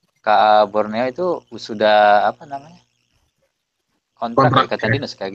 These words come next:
Speaker 1: gitu.
Speaker 2: Iya.
Speaker 1: Hmm.
Speaker 2: Kontrak.
Speaker 1: Ya sama kayak saya dulu juga di waktu di, apa, di K A I dengan I T B gitu. Itu biasanya kan ada, misalkan, ah, eh, habis kontraknya kan biasanya ya, ya anak muda kan biasanya ini ya.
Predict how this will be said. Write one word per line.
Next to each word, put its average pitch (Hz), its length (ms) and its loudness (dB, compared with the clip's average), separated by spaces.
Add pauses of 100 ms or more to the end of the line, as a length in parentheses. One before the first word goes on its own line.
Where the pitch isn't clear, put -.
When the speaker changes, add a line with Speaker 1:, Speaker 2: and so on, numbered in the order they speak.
Speaker 1:
gitu. - 80 -20
Speaker 2:
Iya. 120 240 6 (400)
Speaker 1:
Hmm. 90 400 -20
Speaker 2:
Kontrak. 113 320 -4 (240)
Speaker 1:
Ya 95 80 -10
sama 98 480 -6
kayak 95 320 -6
saya 95 240 -8
dulu 95 160 -10
juga 104 240 -8
di 92 240 -12 (320)
waktu 98 380 -16
di, 92 340 -16
apa, 123 160 -14
di 101 160 -16
K - 80 -20
A 92 240 -4
I 92 80 -16
dengan - 240 -10
I - 80 -10
T - 160 -20
B 127 80 -8
gitu. 127 240 -8 (880)
Itu 110 160 -6
biasanya 147 320 -2
kan 143 60 0 (100)
ada, 123 140 2 (260)
misalkan, 117 240 -8
ah, - 180 -2 (2250)
eh, 104 240 4
habis 104 380 -4
kontraknya 110 480 -6
kan 135 100 -4
biasanya 123 400 -2
ya, 101 200 -2 (280)
ya 95 240 -6
anak 95 300 -10
muda 104 240 -12
kan 117 160 -14
biasanya 110 340 -14
ini 101 220 -14
ya. 107 60 -14